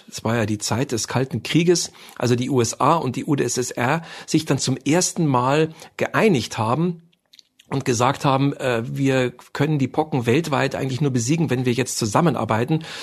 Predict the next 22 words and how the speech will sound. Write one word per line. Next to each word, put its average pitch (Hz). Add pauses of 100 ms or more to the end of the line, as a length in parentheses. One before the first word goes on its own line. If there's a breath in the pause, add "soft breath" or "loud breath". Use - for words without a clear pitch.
(300 loud breath)
Und 143 (180)
in 131
einer 123
konzertierten 147
Aktion 147
ist, -
sind 151
die 135
Pocken -
dann 123
eben, 117
äh, 113
ausgerottet 107
worden. 101 (640 loud breath)
Das 135
war 123
möglich, 175
weil 120
es - (140)
die 127
Impfung 165
gab. -